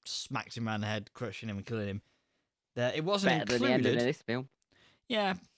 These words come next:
Speaker 1: I kind of understand why they didn't put it in. Be-, uh, it felt like it took away from the film rather than adding to it. It wasn't exactly in keeping with the tone of the whole film, this big comedy ending.
Speaker 2: Yeah.
Speaker 1: Maybe it would have
Speaker 2: True.
Speaker 1: been more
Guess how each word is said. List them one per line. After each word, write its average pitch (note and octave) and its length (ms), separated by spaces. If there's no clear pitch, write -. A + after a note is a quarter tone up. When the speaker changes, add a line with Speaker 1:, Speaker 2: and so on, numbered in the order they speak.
Speaker 1:
I D3+ 60
kind C#4 180
of F3 80
understand D#3 340
why D3 120
they C#3+ 100
didn't C3+ 300
put D3+ 140
it - 140
in. C3 320
Be-, A#2+ 180
uh, B2 340
it C3 140
felt - 220
like B2 200
it - 80
took - 160
away B2 220
from A#2+ 180
the A2 60
film A2+ 360
rather G#2+ 180
than A2 100
adding F#2+ 240
to G2+ 140
it. F2+ 80
It G2 80
wasn't B2 240
exactly G2+ 340
in G2+ 100
keeping G#2 340
with F#2+ 100
the E2+ 60
tone G2+ 380
of E2+ 100
the F2 200
whole F#2+ 280
film, F#2 200
this F2+ 140
big F#2+ 160
comedy F#2 340
ending. F#2 240
Speaker 2:
Yeah. E2 100
Speaker 1:
Maybe G#2+ 180
it G2+ 80
would G2+ 120
have F#2+ 80
Speaker 2:
True. G#2 80
Speaker 1:
been G2+ 80
more F#2+ 240